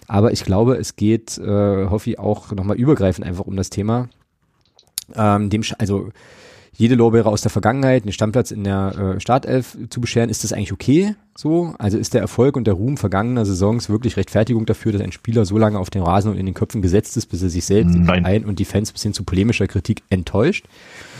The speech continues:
Speaker 1: Fragezeichen. Und jetzt die zweite Frage, ähm, ganz unabhängig vom Beck, ganz neutral und wertfrei, wann findet man den Absprung, ohne dass jemand Schaden nimmt? Also sprichwörtlich ja dann, wenn es am besten läuft, was ja irgendwie irrwitzig ist.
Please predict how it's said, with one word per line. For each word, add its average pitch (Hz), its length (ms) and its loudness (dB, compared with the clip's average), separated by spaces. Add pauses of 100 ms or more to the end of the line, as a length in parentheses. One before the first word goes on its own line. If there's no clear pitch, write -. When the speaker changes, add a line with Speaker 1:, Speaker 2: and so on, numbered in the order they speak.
(280)
Speaker 1:
Fragezeichen. 143 560 -2
Und 120 160 -2
jetzt 113 140 -2
die 85 40 -12
zweite 139 260 0
Frage, 156 420 0
ähm, 120 380 0 (400)
ganz 104 160 0
unabhängig 131 360 0
vom 98 120 -4
Beck, 131 160 4
ganz 110 180 -4
neutral 107 300 0
und 95 100 -2
wertfrei, 127 580 0
wann 135 220 0
findet 160 360 -6
man 165 380 -4 (760)
den 123 240 2 (160)
Absprung, 123 580 0
ohne 123 220 0
dass 120 160 2
jemand 117 220 0
Schaden 110 260 0
nimmt? 82 240 -6
Also 98 160 0
sprichwörtlich 127 520 0
ja 104 80 2
dann, 113 200 2
wenn 120 80 -2
es - 80 -8
am 95 80 -4
besten 104 260 -2
läuft, 131 320 2
was 110 120 0
ja 104 60 -4
irgendwie 107 260 -4
irrwitzig 143 360 -2
ist. 151 320 -4